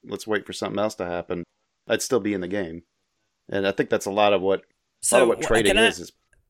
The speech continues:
Speaker 1: sorry, go ahead. Yeah.
Speaker 2: I wanna ask a clarifying question,
Speaker 1: Go ahead.
Speaker 2: actually, if that's
Speaker 1: Yep.
Speaker 2: okay. When you say trading an idea, you're referencing the concept that,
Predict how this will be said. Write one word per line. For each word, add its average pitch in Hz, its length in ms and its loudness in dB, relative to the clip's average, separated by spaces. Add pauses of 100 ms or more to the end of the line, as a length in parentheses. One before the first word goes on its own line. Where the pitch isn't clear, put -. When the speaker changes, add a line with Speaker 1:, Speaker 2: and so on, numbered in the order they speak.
(140)
Speaker 1:
sorry, 95 240 -2
go 104 120 -4
ahead. 98 180 -2
Yeah. 113 160 2 (560)
Speaker 2:
I 165 100 2
wanna 226 200 4
ask 175 260 2
a 139 60 -10
clarifying 131 600 -2
question, 110 460 -2
Speaker 1:
Go - 80 -18 (220)
ahead. 160 140 2
Speaker 2:
actually, 107 280 0
if - 160 -6
that's 117 240 -2
Speaker 1:
Yep. 147 80 2
Speaker 2:
okay. 101 260 -2 (560)
When 165 260 -4
you 185 120 0
say 165 440 2
trading 160 640 0
an 139 100 0
idea, 127 580 0
you're 127 220 -2
referencing 143 880 -2
the 127 80 -8
concept 135 720 -2
that, 123 300 0